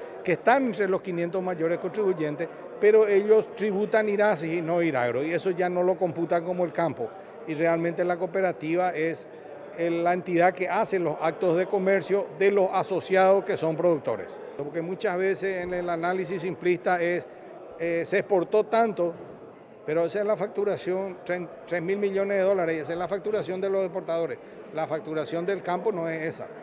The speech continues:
Entonces el Iragro está relacionado a la facturación del campo, y también está, hay que tener en cuenta que el campo cambió, hay más de cuarenta mil pequeños productores de menos de veinte hectáreas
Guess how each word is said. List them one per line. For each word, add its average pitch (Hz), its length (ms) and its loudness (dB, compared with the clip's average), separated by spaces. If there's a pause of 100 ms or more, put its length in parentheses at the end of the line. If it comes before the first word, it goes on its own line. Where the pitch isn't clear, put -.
(340)
Entonces 151 400 -2
el 151 100 -2
Iragro 160 400 2
está 180 240 -2
relacionado 160 800 0 (300)
a 156 80 0
la 165 100 4
facturación 156 580 0
del 190 140 2
campo, 180 400 0 (380)
y 196 80 -8
también 226 480 2
está, 208 440 2 (520)
hay 180 100 2
que 185 140 2
tener 196 240 4
en 196 100 2
cuenta 190 340 2
que 180 440 -2 (260)
el 165 120 -4
campo 180 340 2
cambió, 196 560 8
hay 170 360 2
más 170 180 -2
de 175 120 -2
cuarenta 175 360 -2
mil 180 200 0
pequeños 175 420 -4
productores 170 560 -2
de 147 80 -4
menos 156 260 -6
de 160 60 -2
veinte 165 220 -4
hectáreas 139 400 -4